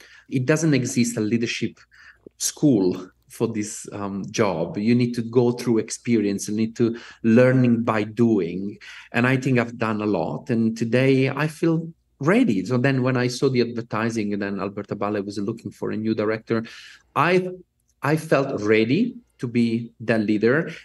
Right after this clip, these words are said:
And I found the company very attractive because they have a, you know, the company has these gorgeous dances. Um, there is a ballet school, is an amazing organization. So then I thought it could be a great place to grow some,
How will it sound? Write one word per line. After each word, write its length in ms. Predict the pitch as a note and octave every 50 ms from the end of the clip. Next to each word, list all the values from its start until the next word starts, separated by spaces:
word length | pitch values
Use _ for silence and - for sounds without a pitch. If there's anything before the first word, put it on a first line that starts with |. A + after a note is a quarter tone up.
| _ _
And 160 | C3+ C3+ C3+ C#3
I 120 | D#3 E3
found 460 | D#3+ E3 E3 D#3+ D3 C#3+ C#3 C3 A#2+
the 80 | B2 A#2+
company 460 | A#2+ - A#2+ A2+ A2+ A#2 A2+ A2+ A2
very 200 | G2+ A2 G2+ G2+
attractive 600 | G2+ G2+ - - E2 D#2+ - _ - A2 A2 G#2
because 300 | G#2+ G#2+ G#2 A#2 G2+ G2
they 100 | G#2 G#2+
have 220 | G#2 G2+ G#2+ G2 G2
a, 160 | G2 F#2 F#2 - _ _ - - _
you 80 | - C#3
know, 80 | A#2+ G#2
the 100 | A2 G2
company 320 | - G#2+ G2+ - G#2+ G#2 G2+
has 220 | G#2 G2 F#2+ - - - - - - _ _
these 180 | - A2 G#2 -
gorgeous 540 | A#2 A2+ A2 B2 G#2+ G#2+ A2 G#2 A2 G2+ -
dances. 840 | A2 G2+ G#2 F#2 G2+ G2+ G#2+ - - B2+ B2+ B2+ B2 A#2+ - - A2+ A2+ -
Um, 440 | G2+ G2+ G2 G2+ G2+ G2 G2 F#2+
there 120 | G2+ A2 G#2+
is 120 | G#2+ G#2+
a 60 | A2+
ballet 340 | G2+ - G#2+ G2 G2 G2 G2
school, 560 | F#2 - - _ - A#2+ B2 B2 B2+ B2+ A#2+
is 220 | A2+ G2+ G#2 G2+ -
an 80 | G2+
amazing 520 | G2 G2+ G2+ G#2 A2+ A2+ A2+ A2 A#2 A#2 A2
organization. 1080 | G#2 G#2 G#2+ G#2 G2+ G#2+ G#2 G2+ - A2 G#2 G2 G#2+ - - - A#2+ A2+ A2+ A2 A2+ - - - - - _
So 160 | - B2 A2+
then 220 | A2+ A#2 A#2 A2
I 160 | G2+ A2+ A2
thought 340 | A2 - - A#2 G#2+ A2 G#2+
it 220 | A#2 A2 G#2 - -
could 200 | A#2 A2+ G#2+ A2
be 460 | A2+ A2 G#2+ G#2+ G#2+ G#2+ G2+ G#2 B2 - _ -
a 40 |
great 380 | A2 A2 A#2+ B2 B2 A#2 A#2+ A#2+
place 420 | A#2+ A2 G2+ G2 G2 F2+ - - -
to 160 | - A2+ G#2
grow 540 | G#2 G#2+ A2+ A#2 A2 G#2 G2+ F#2+ F#2+ G2+ G2
some, 520 | F#2+ - A2+ G#2 G2 G2+ G2 G2 G2 G2